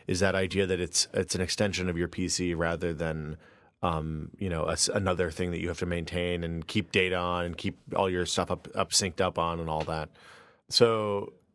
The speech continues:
I, I don't know. I, I, I kind of think, you know, Michael Gardenberg asked this morning if, uh, who thought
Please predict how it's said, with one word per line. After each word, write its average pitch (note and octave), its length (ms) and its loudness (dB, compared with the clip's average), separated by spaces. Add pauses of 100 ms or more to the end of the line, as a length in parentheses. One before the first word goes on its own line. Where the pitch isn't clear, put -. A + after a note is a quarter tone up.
(140)
I, A#2+ 200 0
I D3 140 8
don't D3+ 120 2
know. A#2 80 2
I, B2+ 180 2 (120)
I, D3+ 220 6
I C#3 140 6
kind C#3 220 0
of A#2+ 80 -2
think, A#2 240 0
you A#2+ 60 6
know, A2+ 340 4
Michael A#2 280 4
Gardenberg G2 440 4
asked E2+ 220 2
this E2 120 -2
morning F2 240 2
if, D#2+ 180 -4
uh, F2+ 360 2
who G2+ 120 2
thought F#2 320 0